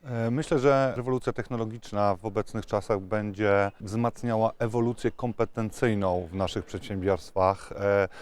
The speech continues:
w naszych firmach, u naszych, e, partnerów. E, podczas dzisiejszej konferencji również padły bardzo ciekawe dane dotyczące zmiany efektywności naszych pracowników, nas samych. E, dzięki, e,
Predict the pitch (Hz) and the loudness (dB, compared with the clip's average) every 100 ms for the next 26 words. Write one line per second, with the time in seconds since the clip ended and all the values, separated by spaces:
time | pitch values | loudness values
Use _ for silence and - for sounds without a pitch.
0 | - - 98 107 - 113 107 - 107 101 | -12 -8 -6 -6 -4 0 2 0 -2 -2
1 | 113 - 104 98 - - - 107 104 107 | -2 0 0 0 -4 -18 -2 0 2 2
2 | 101 113 131 - 110 110 107 127 - 120 | 4 4 2 -2 2 4 2 -2 -6 -6
3 | - 127 127 - 120 123 123 123 123 113 | -4 -2 -2 -2 -2 0 0 -2 -2 -2
4 | 117 - 123 117 113 117 117 - - 113 | -4 -2 -2 0 2 2 0 -4 -2 0
5 | 117 113 113 107 110 110 120 113 - 113 | 4 4 4 -2 -6 -6 -4 -2 4 4
6 | 107 - - - 107 98 120 139 127 127 | 2 -4 -20 -10 -8 -2 4 6 6 2
7 | - - 127 - - 110 123 135 120 - | -2 -6 -8 -6 -6 -2 0 0 0 -6
8 | 95 85 - - _ 113 110 107 110 - | -10 -10 -14 -20 _ -2 0 0 -4 -2
9 | 110 - 101 104 92 104 - 110 107 - | -2 -2 -4 -4 -4 -6 -4 -4 -2 -2
10 | 95 98 117 120 110 107 - - - 101 | 0 0 -2 -2 0 0 -2 -16 -8 0
11 | 143 147 147 139 139 - - _ | 0 0 -2 -2 -4 -10 -20 _